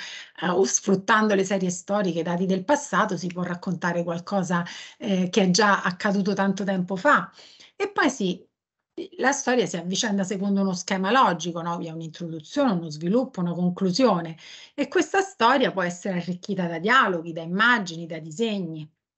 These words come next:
anche disegni fatti a mano. Il fatto che voi siete chiamati a, ehm,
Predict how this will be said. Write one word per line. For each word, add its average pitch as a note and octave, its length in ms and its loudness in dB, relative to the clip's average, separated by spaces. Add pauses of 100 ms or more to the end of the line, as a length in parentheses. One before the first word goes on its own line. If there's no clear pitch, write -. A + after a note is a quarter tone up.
(760)
anche B3 240 0
disegni G#3+ 340 -2
fatti F3+ 280 -4
a - 20 -2
mano. G3 240 2
Il D#3 60 -10
fatto G#3 260 -6
che F#3+ 100 -4
voi G3+ 260 2
siete F#3 260 -4
chiamati F#3+ 560 -2
a, G3 200 2 (460)
ehm, E3+ 800 0